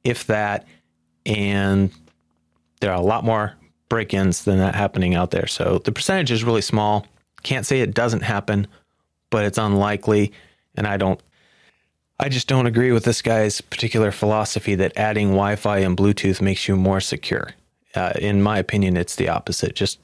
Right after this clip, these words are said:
it's the lesson we've learned through computers and electronics is the more things you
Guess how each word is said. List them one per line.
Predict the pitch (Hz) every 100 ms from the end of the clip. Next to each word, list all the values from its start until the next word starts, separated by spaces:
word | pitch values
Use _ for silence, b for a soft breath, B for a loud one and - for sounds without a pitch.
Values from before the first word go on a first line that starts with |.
| -
it's | 104 -
the | 117
lesson | 123 120 113
we've | 107 101
learned | 110 104 98
through | - - 98 95
computers | - 101 98 98 92 95
and | 95
electronics | 90 - - 82 78 -
is | 90 -
the | 98
more | 98 101 104 104
things | - 104 104 95
you | 98